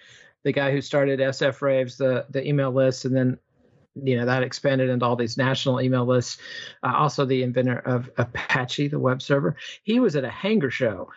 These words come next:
at the Burbank airport. They were literally dancing around the planes in the,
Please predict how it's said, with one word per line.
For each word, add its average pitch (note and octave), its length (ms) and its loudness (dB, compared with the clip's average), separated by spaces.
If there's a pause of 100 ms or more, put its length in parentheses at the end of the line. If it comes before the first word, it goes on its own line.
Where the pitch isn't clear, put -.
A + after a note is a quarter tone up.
(120)
at C#3 140 0
the C#3+ 80 2
Burbank C#3+ 420 0
airport. B2+ 460 -2
They C3+ 100 0
were C#3+ 140 0
literally C#3+ 380 0
dancing C#3+ 460 0
around B2 640 0
the B2 420 0
planes C3+ 520 0
in C3+ 240 0
the, - 100 -4